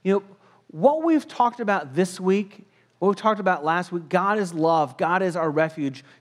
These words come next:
Two weeks from today, we're gonna talk about God is speaking in my life. As we talk about these things,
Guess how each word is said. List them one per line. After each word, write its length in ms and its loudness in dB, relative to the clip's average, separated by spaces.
Two 120 4
weeks 180 4
from 120 -6
today, 160 2
we're 140 2
gonna 80 2
talk 180 0
about 320 -2
God 320 0
is 120 -2
speaking 520 -4
in 120 0
my 200 0
life. 520 -6
As 160 0
we 160 2
talk 460 -2
about 480 -2
these 320 -2
things, 600 -6